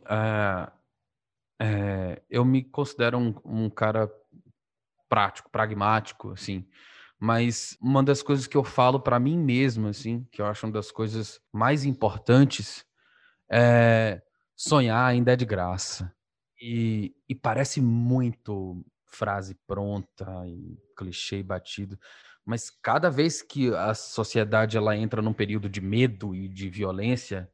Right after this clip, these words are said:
é preciso sonhar, cara. Mas, assim, sonhar que eu falo não é, ah, utop-, criar, eh, saídas utópicas pros seus problemas reais.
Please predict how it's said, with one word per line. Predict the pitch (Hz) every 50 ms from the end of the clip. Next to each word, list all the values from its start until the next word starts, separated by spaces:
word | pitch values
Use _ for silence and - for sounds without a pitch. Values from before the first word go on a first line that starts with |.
| _ _
é | - 135
preciso | 139 - 175 147 - - 147 123 139 135
sonhar, | - - - 151 143 117 110 101 98 95 90 -
cara. | - 95 95 98
Mas, | 107 110 107
assim, | 117 - - 131 113 107 - _ _
sonhar | - - - 180 165 135 131 143 143
que | - 135
eu | 113
falo | - - 123 120 131 131 135
não | 135 127 123 120 123
é, | 135 147 147 139 135 120 - - _ -
ah, | 113 117 113 113 110 110 107 104 73 - -
utop-, | - 117 - _ - 160 151 - - - _ - 139 135 - - 139 - -
criar, | 160 147 139 131 139 151 151 151 135 113 - - 98 98 - -
eh, | - 127 135
saídas | 131 - - 156 143 143 156 151 151 139 151
utópicas | 135 - - 139 135 - - 143 131 -
pros | - 131 113
seus | - 139 -
problemas | - 127 120 120 120 120 120 120 107 110
reais. | 110 104 104 104 104 101 -